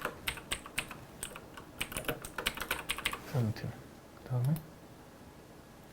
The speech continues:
파이널 판타지 나인, 디스크, 한글판 일 장. 이렇게 하고. 나머지 필요 없습니다. 네, 다 된 겁니다. 그럼 여기를 X 눌러주고요. 저장을 해줍니다.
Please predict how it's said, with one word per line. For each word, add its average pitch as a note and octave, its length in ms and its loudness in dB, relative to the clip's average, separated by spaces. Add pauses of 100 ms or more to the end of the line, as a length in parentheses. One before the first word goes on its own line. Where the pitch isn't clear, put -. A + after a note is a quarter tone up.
(680)
파이널 D#3+ 160 12
판타지 B2+ 340 10
나인, A2 240 12 (1900)
디스크, C#3+ 400 6 (240)
한글판 C#3 420 12
일 D#3 140 10
장. A2+ 160 4 (260)
이렇게 - 160 -10
하고. B2+ 220 6 (640)
나머지 C#3 260 12
필요 E3+ 160 12
없습니다. A#2+ 340 8 (1040)
네, B2 80 6
다 - 120 12
된 B2+ 140 12
겁니다. A2+ 220 10
그럼 B2 280 12
여기를 C3+ 320 12 (200)
X B2+ 200 8
눌러주고요. A#2+ 500 12 (960)
저장을 B2 340 12
해줍니다. B2 340 8